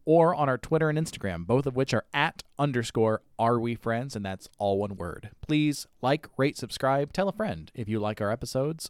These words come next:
or if you don't like our episodes, don't say anything, but still recommend it to a friend.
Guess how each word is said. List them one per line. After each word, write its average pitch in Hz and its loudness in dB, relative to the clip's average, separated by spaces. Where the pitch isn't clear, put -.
or 175 0
if 135 -6
you 135 0
don't 104 -2
like 120 -4
our 101 -2
episodes, 113 -4
don't 147 2
say 101 -6
anything, 110 -8
but 185 -2
still 220 0
recommend 98 -2
it 85 -12
to 92 -8
a 76 -10
friend. 69 -12